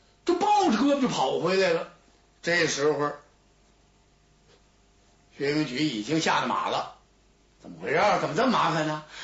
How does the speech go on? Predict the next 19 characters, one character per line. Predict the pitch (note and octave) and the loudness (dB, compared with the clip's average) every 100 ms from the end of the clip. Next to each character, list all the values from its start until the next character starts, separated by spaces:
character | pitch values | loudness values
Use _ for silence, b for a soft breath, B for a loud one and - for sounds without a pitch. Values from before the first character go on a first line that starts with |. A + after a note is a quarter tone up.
| B B | B B
？”“哎 | A3 | -2
呀， | G#3+ | -2
回 | D#4 D4 | -2 -2
禀 | D4 D#4+ | 0 0
大 | E4+ D#4+ | -2 -2
人， | D4 C#4+ - B B B | -4 -8 -18 B B B
了 | A3 A3 | 0 0
不 | B3 | 0
得 | C#4 | -2
了， | B3+ | -2
这 | C4+ D4+ | 0 2
是 | |
又 | F4+ | 2
怎 | D4 G4+ | 0 -2
么， | - | 0
怎 | |
么 | B3+ | 2
回 | G#3+ | 2
事？” | A3+ | 2